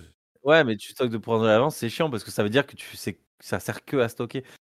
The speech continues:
Tu vois, là, c'est vraiment une caisse de stockage. Euh,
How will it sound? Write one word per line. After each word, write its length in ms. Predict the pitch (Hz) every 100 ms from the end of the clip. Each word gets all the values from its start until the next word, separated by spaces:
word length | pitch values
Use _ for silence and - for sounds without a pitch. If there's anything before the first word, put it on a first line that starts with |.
| _
Tu 80 | 117
vois, 140 | 131
là, 160 | 123 127
c'est 120 | 120
vraiment 280 | 101 107 123
une 100 | 101
caisse 300 | - 123 98
de 100 | 104
stockage. 580 | - 95 113 127 143 - _ _ _ -
Euh, 720 | 95 90 90 90 90 87